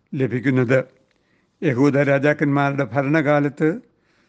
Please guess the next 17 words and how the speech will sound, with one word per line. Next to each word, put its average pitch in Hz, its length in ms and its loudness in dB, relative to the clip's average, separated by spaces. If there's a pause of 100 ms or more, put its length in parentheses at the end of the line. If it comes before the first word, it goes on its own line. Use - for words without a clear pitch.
(360)
സ്വദേശത്ത് 170 760 0
പിടിച്ചു 151 360 -2
നിൽക്കാൻ 160 420 2
കഴിയാത്ത 185 480 0
തരത്തിൽ 143 500 -4 (640)
ദേശം 147 680 0 (320)
വല്ലാതെ 147 500 2
അധപ്പതിച്ചിരുന്നു. 127 920 -4 (800)
ദേശത്തിലെ 139 560 0
ജനത്തിൻ്റെ 139 520 0
വിഭവങ്ങളെല്ലാം 143 1000 0 (720)
തങ്ങളുടെ 147 240 0
സ്വാർത്ഥതയ്ക്കും 160 1000 0
തങ്ങളുടെ 185 480 2
മാത്രം 165 440 0
സുരക്ഷയ്ക്കും 147 560 -2
വേണ്ടി 127 420 -2